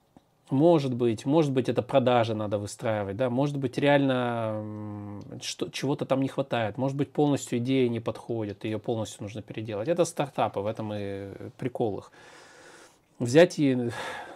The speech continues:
как-то выбросить стартап и напилить з-, заново, это порой самое правильное решение. Не всегда, ну, или как-то его, его видоизменить, но это может быть уже другой стартап будет. То есть тут же вопрос команды, руководителя, к-, какие у вас мозги,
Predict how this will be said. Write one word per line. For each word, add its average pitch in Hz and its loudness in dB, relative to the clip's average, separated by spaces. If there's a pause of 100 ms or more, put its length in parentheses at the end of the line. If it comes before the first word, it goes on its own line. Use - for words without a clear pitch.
(300)
как-то - -6
выбросить 139 2
стартап 135 -2
и 123 -2
напилить 117 -2
з-, 135 -8
заново, 127 0
это 127 -2
порой 120 -2
самое 113 -6
правильное 101 -4
решение. 104 -10 (260)
Не 123 -4
всегда, 202 0
ну, 180 -2
или 170 0
как-то - 0
его, 123 0
его 139 0
видоизменить, 127 -2
но 120 -4
это 120 -6
может 107 -2
быть 104 -8
уже 107 -6
другой 113 -2
стартап 98 -6
будет. - -14 (420)
То - -6
есть 156 -2
тут 185 2
же 175 4
вопрос 175 2
команды, 202 -2
руководителя, 123 -2
к-, - -10
какие 131 -4
у 123 2
вас 113 -4
мозги, 135 -2